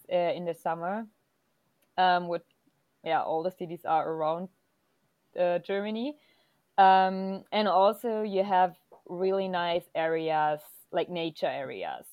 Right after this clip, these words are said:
um, the Black Forest area and, uh, the so-called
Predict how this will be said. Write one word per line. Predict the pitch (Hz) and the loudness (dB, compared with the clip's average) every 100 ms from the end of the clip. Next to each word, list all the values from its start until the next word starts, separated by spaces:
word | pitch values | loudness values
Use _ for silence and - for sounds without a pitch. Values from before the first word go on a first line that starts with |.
| - | -8
um, | 156 151 | -8 -8
the | 151 | -10
Black | - 160 180 _ | -8 -4 -4 _
Forest | 185 175 175 175 - - | -2 0 0 -2 -6 -6
area | 170 170 170 165 165 156 - | -2 -2 0 0 0 -2 -6
and, | 160 156 156 151 147 - - | -8 -6 -8 -8 -12 -16 -14
uh, | 78 - _ _ _ _ | -14 -14 _ _ _ _
the | 170 165 | -4 -4
so-called | - 160 160 147 147 | -4 -6 -4 -4 -4